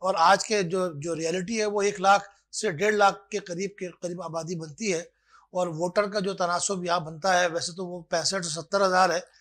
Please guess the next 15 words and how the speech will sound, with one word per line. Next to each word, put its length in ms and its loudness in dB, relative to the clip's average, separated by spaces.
लेकिन 220 -4
इस 240 -4
वक्त 140 0
जो 120 0
रजिस्टर्ड 460 -4
वोट 240 -6
है 60 -6
वहाँ 200 -6
पे 100 -12
वो 100 -10
पचास 400 0
हज़ार 220 -8
के 100 -18
करीब 380 -18
है। 160 -6